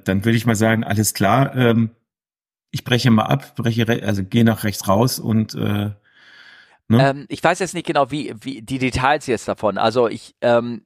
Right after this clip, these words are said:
Speaker 2: ähm, der, der King Air hat sich vielleicht gedacht, ja, ich sehe die ja und ich kann jederzeit ausweichen und der wird für mich kein Faktor sein.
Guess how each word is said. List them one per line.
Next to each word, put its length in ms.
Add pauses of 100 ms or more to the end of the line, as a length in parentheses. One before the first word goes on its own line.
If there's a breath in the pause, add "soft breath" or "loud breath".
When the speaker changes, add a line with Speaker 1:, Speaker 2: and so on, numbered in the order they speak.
(100)
Speaker 2:
ähm, 720 (1300)
der, 420
der 260
King 220
Air 160
hat 120
sich 260 (200)
vielleicht 260
gedacht, 200
ja, 100
ich 100
sehe 140
die 120
ja 280
und 160
ich 140
kann 140
jederzeit 380
ausweichen 580
und 200
der 100
wird 140
für 140
mich 120
kein 160
Faktor 340
sein. 380